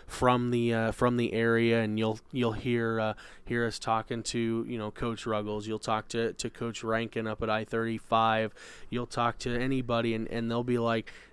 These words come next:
"That's the model we wanna follow," is what Coach B has said at, at Nottoway Valley, and, and certainly <laughs> he has done,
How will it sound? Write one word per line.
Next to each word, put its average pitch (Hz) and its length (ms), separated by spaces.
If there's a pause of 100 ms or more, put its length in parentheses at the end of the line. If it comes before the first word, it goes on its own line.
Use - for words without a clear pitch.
"That's 127 640
the 135 120
model 123 520
we 113 120
wanna 113 260
follow," 113 600
is 104 180
what 107 180
Coach 107 360
B 113 160
has 107 120
said 117 340
at, 104 120
at 104 180
Nottoway 107 460
Valley, 104 400
and, 98 140
and 107 160
certainly 127 720
<laughs> - 20
he 202 80
has - 220
done, 127 360